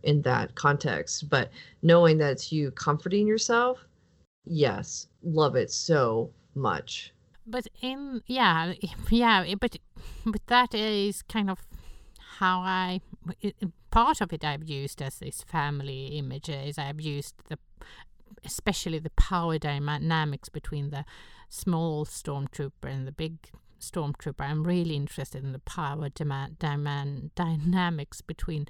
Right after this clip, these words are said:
Speaker 2: parents and children because they are kind of strange.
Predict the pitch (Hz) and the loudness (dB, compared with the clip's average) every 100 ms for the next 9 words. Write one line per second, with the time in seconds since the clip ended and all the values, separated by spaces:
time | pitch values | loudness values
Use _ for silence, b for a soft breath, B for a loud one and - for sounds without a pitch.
0 | B B - - 147 139 139 143 131 131 | B B 2 4 2 -2 -4 -8 -6 -6
1 | - 156 147 147 127 123 127 - 127 - | -4 -4 -4 -4 -6 -6 -8 -8 -10 -10
2 | 143 139 131 - - 156 131 - - - | -10 -8 -10 -12 -6 -6 -6 -10 -10 -8
3 | 135 143 185 - | -6 -4 -4 -6